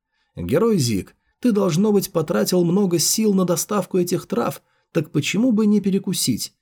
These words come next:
Я плачу. Я сделал предложение, от которого Зиг не мог отказаться.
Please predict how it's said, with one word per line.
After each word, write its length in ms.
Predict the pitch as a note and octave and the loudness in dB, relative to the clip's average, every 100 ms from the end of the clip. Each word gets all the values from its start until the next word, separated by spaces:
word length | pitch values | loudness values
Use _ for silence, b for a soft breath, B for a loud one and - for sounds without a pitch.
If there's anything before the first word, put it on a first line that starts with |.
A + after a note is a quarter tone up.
| - | -6
Я 220 | G#3 A#3+ | -2 0
плачу. 560 | A3 G#3 - - D2+ - _ _ - | 0 -2 -4 -6 -8 -14 _ _ -10
Я 340 | F2 B2+ D#3 | -4 0 0
сделал 440 | B2+ A#2 E3 D#3 D3 | 0 0 2 2 2
предложение, 920 | C#3+ B2 A2 G2+ F3+ C3+ G2 C#2+ - b b | 0 0 -2 0 0 0 -2 -8 -16 b b
от 160 | G3+ | -2
которого 480 | G#3 F#3 G3 F3+ D#3+ | -2 0 2 2 2
Зиг 380 | C3 F#3+ G3+ - | 2 0 -2 -2
не 180 | G3+ G3+ | 0 2
мог 240 | F#3+ F#3 E3+ | 2 2 -2
отказаться. 840 | D#3+ F3 D3 A2 - - - | -2 -2 0 -2 -4 -6 -8